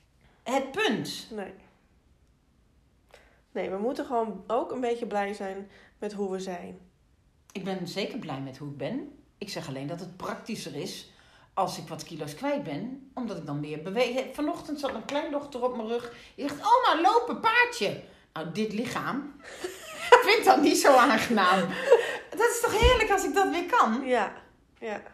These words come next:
Speaker 1: Dat zijn de doelstellingen.
Speaker 2: Ja, oké.
Speaker 1: Oh, wat, dit klinkt wel heel wijs.
Speaker 2: Ja, maar je bent ook een wijze vrouw.
Speaker 1: <laughs> Nou.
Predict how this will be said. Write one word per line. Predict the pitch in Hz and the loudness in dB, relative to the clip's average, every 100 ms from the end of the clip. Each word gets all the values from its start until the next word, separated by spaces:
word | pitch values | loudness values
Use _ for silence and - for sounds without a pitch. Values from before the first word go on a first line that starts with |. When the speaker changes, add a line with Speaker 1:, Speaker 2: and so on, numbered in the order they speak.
| _ | _
Speaker 1:
Dat | 233 453 523 | -2 0 0
zijn | 320 226 | 0 0
de | 185 | -2
doelstellingen. | 175 170 - 147 123 123 - - | -6 -6 -6 -8 -10 -12 -16 -12
Speaker 2:
Ja, | 220 214 208 196 | -6 -4 -4 -2
oké. | 202 | -2
Speaker 1:
Oh, | |
wat, | 175 - - | -4 -8 -12
dit | 180 - | -12 -10
klinkt | 175 151 | -10 -10
wel | 143 | -8
heel | 160 156 | -8 -8
wijs. | 147 - 214 - - - - | -10 -10 -10 -10 -10 -10 -8
Speaker 2:
Ja, | 277 277 269 269 294 | 0 2 4 2 0
maar | 240 | 0
je | 240 | 2
bent | 220 226 | 0 0
ook | 240 | -2
een | 240 220 | -2 -2
wijze | 226 240 247 240 | 0 -2 -4 -6
vrouw. | 240 226 247 | 2 2 4
Speaker 1:
<laughs> | 254 | 4
Nou. | 254 - 247 254 262 | 4 6 8 8 6